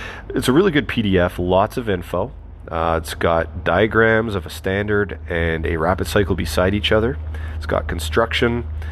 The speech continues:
it's got operation, it's got some charts with capacity and type of refrigerant and all that kind of good stuff, okay?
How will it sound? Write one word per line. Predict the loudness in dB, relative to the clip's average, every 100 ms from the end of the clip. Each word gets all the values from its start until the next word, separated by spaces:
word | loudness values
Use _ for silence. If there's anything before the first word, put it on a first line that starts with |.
| -8 -8 -4 -2
it's | 0 0
got | 0 0
operation, | 2 0 2 2 2 2 0
it's | -2
got | -2 -2
some | -2 -4
charts | -2 2 4 2 0 -8
with | -6 -6 -8 -10 -10
capacity | -8 -6 0 0 0 -2 0 0 -2
and | -2 -2 -2
type | -2 -2
of | -2
refrigerant | -6 0 2 4 4 4 2
and | 0
all | 2
that | 2 0
kind | 0 -2
of | -2
good | -6
stuff, | -6 -8 -8
okay? | -2 0